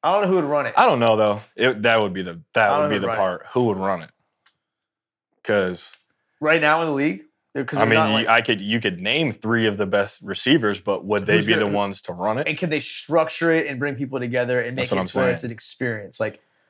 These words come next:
Speaker 1: who would it be right now? Probably, okay, s-, let's call it Tyreek is in there.
Speaker 2: Okay.
Speaker 1: He,
Speaker 2: Tyreek.
Speaker 1: he, he, he's got a personality who would run it.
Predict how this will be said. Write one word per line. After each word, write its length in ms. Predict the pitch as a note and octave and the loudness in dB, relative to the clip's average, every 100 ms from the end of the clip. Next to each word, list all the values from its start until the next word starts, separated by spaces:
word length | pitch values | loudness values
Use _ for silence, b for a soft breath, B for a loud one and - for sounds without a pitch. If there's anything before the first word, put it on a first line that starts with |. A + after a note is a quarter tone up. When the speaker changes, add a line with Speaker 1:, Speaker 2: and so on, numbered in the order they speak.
| _ - | _ 2
Speaker 1:
who 120 | E3+ | 4
would 100 | D#3+ | 6
it 100 | C3 | 2
be 140 | B2 A#2 | -2 -4
right 160 | G#2+ | -4
now? 180 | G#2+ G2+ | -6 -12
Probably, 300 | - A#2+ A#2 - | -2 -2 -2 -6
okay, 240 | A2+ A2 | -6 -6
s-, 160 | G2 - _ - | -8 -18 _ -14
let's 80 | |
call 200 | - C3 A#2+ | -2 0 0
it 60 | |
Tyreek 520 | C#3+ B2 A#2 A2+ - D3 | 0 0 0 -6 -10 -10
is 100 | A#2 | -10
in 140 | G#2+ | -10
there. 300 | G#2+ G#2+ A2 - | -10 -10 -10 -10
Speaker 2:
Okay. 300 | F3+ - G2 A#2 _ _ _ _ - | -8 -6 -8 -10 _ _ _ _ -4
Speaker 1:
He, 60 | F2 | 0
Speaker 2:
Tyreek. 240 | F2+ F#2 | 2 2
Speaker 1:
he, 120 | F2+ | 0
he, 260 | F#2 C#3 C#3 | 0 0 -2
he's 260 | C3 C#3+ | 0 0
got 160 | C3 C3 | 2 2
a 100 | A#2+ | 2
personality 680 | - C3 - A2+ G#2+ G#2+ A2+ | -4 -8 -6 -4 -2 -4 -4
who 80 | |
would 100 | G#2+ | -6
run 180 | G#2+ G#2+ | -4 -6
it. 240 | G#2+ A2 | -6 -10